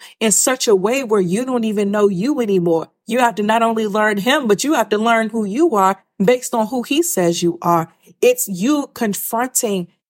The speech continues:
things that you would rather leave buried. It is a colorful, <laughs> for lack of a better word, journey.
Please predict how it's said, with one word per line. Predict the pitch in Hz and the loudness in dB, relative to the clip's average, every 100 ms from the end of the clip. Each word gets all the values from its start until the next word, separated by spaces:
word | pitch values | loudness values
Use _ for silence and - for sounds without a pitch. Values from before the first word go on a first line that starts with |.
| _ | _
things | _ - 247 262 240 214 | _ -4 -4 -2 -6 -4
that | 190 185 | -4 -4
you | 233 | -4
would | 226 180 175 | -2 -2 -2
rather | 208 226 233 220 | -2 0 0 0
leave | 196 208 185 170 - | -2 -2 -4 -6 0
buried. | 180 220 208 175 165 - _ | 2 4 2 2 0 -4 _
It | 233 262 494 _ - | -4 0 -2 _ 0
is | 226 220 208 190 175 - - - _ _ _ _ _ _ _ _ _ - | 2 4 2 2 0 -4 -8 -14 _ _ _ _ _ _ _ _ _ 0
a | 202 190 170 - | 4 4 2 -6
colorful, | - - 277 208 - - - _ _ | -10 -6 0 0 -2 -10 -12 _ _
<laughs> | - - - - 349 - - 190 190 | -12 -8 -8 -4 -4 -4 -2 -2 2
for | 247 | 0
lack | 240 220 214 - | 2 0 0 0
of | 202 214 | -2 0
a | 214 | -2
better | 180 190 185 | 0 0 0
word, | 170 180 180 160 - _ _ _ - | 0 -2 -2 -4 -12 _ _ _ -16
journey. | 170 190 202 233 214 165 - - | -10 -2 0 0 0 -6 -10 -20